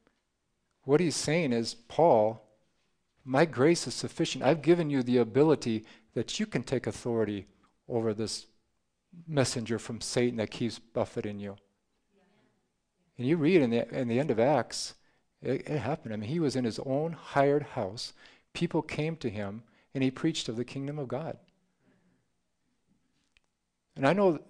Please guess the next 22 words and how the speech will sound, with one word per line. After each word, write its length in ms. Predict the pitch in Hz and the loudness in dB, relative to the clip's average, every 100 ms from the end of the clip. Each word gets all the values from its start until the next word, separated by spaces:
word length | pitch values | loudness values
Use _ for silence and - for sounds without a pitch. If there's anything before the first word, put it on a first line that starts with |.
| _ _ _ _ _ _ - | _ _ _ _ _ _ -18
that 340 | 156 127 123 | 2 4 4
there 200 | 123 143 | 4 4
are 100 | 139 | 4
preachers 720 | - - 165 - 113 117 117 - - _ _ 120 | 2 -2 -4 -2 -2 -2 -6 -12 -18 _ _ 4
that 180 | 123 | 6
are 120 | 120 - | 6 6
awesome 640 | 135 165 - 131 117 117 - _ - _ _ _ - | 4 4 2 -4 -4 -6 -14 _ -20 _ _ _ -4
preachers 440 | 160 165 131 110 | -2 0 -2 -4
of 120 | 104 | -6
faith, 600 | - - 135 117 101 - - _ _ _ _ _ | -8 -2 0 0 -4 -12 -18 _ _ _ _ _
but 160 | 127 117 | -4 2
there 180 | 135 | 4
are 60 | 131 | 4
different 440 | 117 120 127 110 - _ _ _ _ _ _ - | 0 -2 -4 -6 -8 _ _ _ _ _ _ -2
areas 400 | 127 123 117 113 | 4 6 4 2
in 60 | 113 | -2
their 140 | 120 | 0
life 280 | 135 113 - | 2 2 0
that 100 | 104 | -4
they're 180 | 117 117 | -2 0
not 340 | 113 110 110 - | -2 -2 -6 -8
really 280 | 127 113 | -6 -4